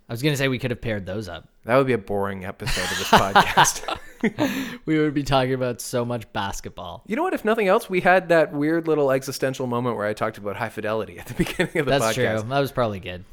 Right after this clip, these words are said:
Speaker 2: Yeah, I think so, unless I decide that it's gonna get me in trouble. No.
Speaker 1: D-, does much go on the podcast that you think is gonna get you in trouble?
Speaker 2: No, but I'm, like, a pretty innocent person.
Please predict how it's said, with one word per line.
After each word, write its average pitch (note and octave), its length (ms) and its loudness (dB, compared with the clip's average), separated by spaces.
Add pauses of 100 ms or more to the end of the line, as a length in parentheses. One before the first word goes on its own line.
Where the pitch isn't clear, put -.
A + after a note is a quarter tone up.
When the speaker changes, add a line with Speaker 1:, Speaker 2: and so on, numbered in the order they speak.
(100)
Speaker 2:
Yeah, G#3 240 4
I F3 80 6
think A#3+ 180 -2
so, G#2 320 2
unless C3 280 -2
I A#2+ 100 0
decide A2 460 0
that G#2+ 120 -2
it's G#2 140 -6
gonna G#2 160 -4
get G2 120 -8
me G2+ 80 -8
in F#2 60 -10
trouble. F2+ 440 -8 (440)
No. G#2+ 240 -4
Speaker 1:
D-, D#3+ 180 2
does A#2+ 240 -2
much C#3+ 380 0
go D#3 200 4
on F3+ 160 2
the F#3+ 80 -2
podcast G3 460 -2
that D#3 60 -6
you E3 120 -6
think F3+ 180 -6
is E3+ 100 -6
gonna E3 200 -4
get D#3+ 140 -2
you E3+ 100 -4
in E3+ 60 -8
trouble? F#3 300 -6 (140)
Speaker 2:
No, F3+ 340 4
but D#3 140 2
I'm, D#3 220 -2
like, C#3 180 0
a - 40 -18
pretty C#3 300 -4
innocent B2 320 -4
person. A2+ 440 -4